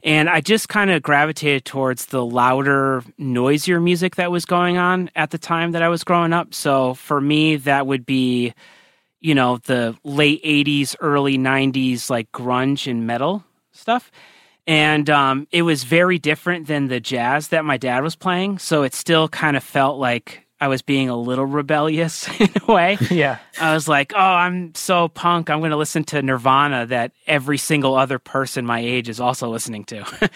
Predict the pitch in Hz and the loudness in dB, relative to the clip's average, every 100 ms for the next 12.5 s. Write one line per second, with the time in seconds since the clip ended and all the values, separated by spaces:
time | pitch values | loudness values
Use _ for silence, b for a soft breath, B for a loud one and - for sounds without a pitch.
0 | - - 196 165 - 160 147 139 139 131 | -8 0 0 0 0 4 4 2 -6 -18
1 | B B B B B B B B - 190 | B B B B B B B B -6 0
2 | 185 202 226 190 185 240 233 190 185 185 | 2 4 4 2 0 0 0 2 2 0
3 | 175 170 156 160 160 135 143 151 - - | -2 -2 -2 -2 -2 0 2 2 2 -4
4 | 139 185 190 196 214 220 233 202 269 277 | -4 0 2 2 2 0 0 0 0 0
5 | 220 - 180 175 175 160 143 - 156 151 | -2 0 2 2 2 -2 -8 -8 -2 0
6 | 143 139 123 - _ _ 139 143 139 - | 0 -2 -8 -18 _ _ -2 0 0 -2
7 | 143 131 135 131 131 - 135 135 123 120 | -4 -2 -2 -2 -6 -4 -4 -2 -2 -2
8 | 120 120 _ _ _ - 143 131 127 127 | -4 -8 _ _ _ -2 2 2 2 -2
9 | 123 123 - 123 117 139 139 135 135 - | -2 -4 -2 -4 -4 0 2 2 0 0
10 | 202 196 165 156 143 135 131 - 123 117 | 2 0 2 0 2 0 0 -2 -2 -4
11 | - B B B 139 - - 170 151 127 | -6 B B B -4 -4 0 2 2 2
12 | 131 135 143 143 | 0 2 0 -2